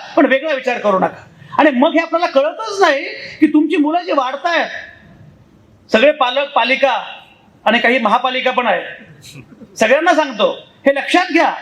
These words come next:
की तुमची मुलं जी आहेत, तुमची मुलं ज्या प्रकारे वाढतायत, त्यांनी विचार करू नये अशा प्रकारची व्यवस्था निर्माण केलेली आहे. सगळं बदलून टाकायचं,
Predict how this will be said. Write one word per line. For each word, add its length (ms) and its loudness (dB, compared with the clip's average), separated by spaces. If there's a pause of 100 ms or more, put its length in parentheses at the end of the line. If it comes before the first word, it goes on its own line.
(400)
की 180 4
तुमची 300 0
मुलं 320 0
जी 100 -6
आहेत, 240 0 (100)
तुमची 260 4
मुलं 300 4
ज्या 160 -2
प्रकारे 320 0
वाढतायत, 520 0
त्यांनी 220 0
विचार 440 0
करू 340 -2
नये 520 -4
अशा 200 0
प्रकारची 400 -4
व्यवस्था 320 0
निर्माण 320 0
केलेली 300 -4
आहे. 240 -6
सगळं 300 2
बदलून 340 0
टाकायचं, 640 -4